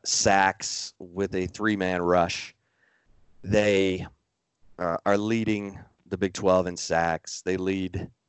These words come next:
uh, the Big twelve in scoring defense, which is nice, pass efficiency defense,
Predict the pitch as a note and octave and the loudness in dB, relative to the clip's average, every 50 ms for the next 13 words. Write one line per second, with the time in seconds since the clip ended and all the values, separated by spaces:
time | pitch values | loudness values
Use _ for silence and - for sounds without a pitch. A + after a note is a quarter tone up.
0 | _ _ _ - E2 D#2+ D#2+ D#2+ A1+ - - F2+ E2 F#2 F2+ E2 - - F#2 F2+ | _ _ _ -10 -8 -6 -6 -8 -6 -8 -8 -4 -2 -2 -2 -2 -4 -2 2 4
1 | F2 F2 F2 E2+ F2 E2+ E2+ - - - C3+ D#3 D3+ A2+ G2 E2+ F2 D#2+ D2+ - | 4 4 4 2 0 -4 -4 -4 0 2 4 4 4 4 2 -2 -4 -6 -4 -4
2 | D#2+ F2 F#2 - - - - - D#2 D2+ D2 D#2 D2 D#2 F#2+ - - - _ _ | -4 -6 -6 -8 -10 -14 -12 -12 -12 -10 -8 -6 -6 -6 -6 -8 -12 -18 _ _
3 | _ - - _ _ _ - A2 G#2 G2 - F#2+ F2 - B2 B2+ A#2 - B2+ A2 | _ -20 -20 _ _ _ 0 2 2 2 2 0 -2 0 2 2 2 2 -2 -6
4 | - - F2 E2+ - E2+ E2 - - E2+ E2+ F2 F2 - - - | -6 -6 -8 -6 -6 -6 -6 -4 -4 -4 -4 -4 -6 -8 -12 -14